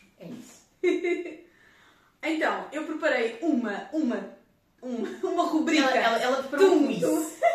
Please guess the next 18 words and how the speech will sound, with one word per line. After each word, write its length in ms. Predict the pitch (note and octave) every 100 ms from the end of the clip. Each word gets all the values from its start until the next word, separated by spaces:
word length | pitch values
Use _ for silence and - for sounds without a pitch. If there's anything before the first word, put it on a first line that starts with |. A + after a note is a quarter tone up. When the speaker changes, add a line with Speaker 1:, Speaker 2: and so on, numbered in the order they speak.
| E5+ -
Speaker 2:
<laughs> 440 | - - F4+ -
Preparei 320 | D#4 D#4+ E4
uma 160 | D#4+ E4
rubrica, 580 | D4+ C#4 B3 C4+ C4+ - - _ - - -
porque 220 | F4+ F4+
basicamente 520 | E4 E4 E4+ E4+ D#4+
é 60 | D4+
assim. 280 | - - - _ _ _ _ _ _ _ _ _ _ _
Ah, 240 | A3 A3+ A3+
eu 180 | C4 -
depois 180 | D4+
vou 140 | D#4 E4
pôr 140 | D4+
os 120 | D4 -
sons. 720 | C4+ B3+ B3+ C#4+ - - - _ _ -
A 100 | A#3+
rubrica 440 | C#4 E4+ F4 F4+
é, 440 | C#4 - - -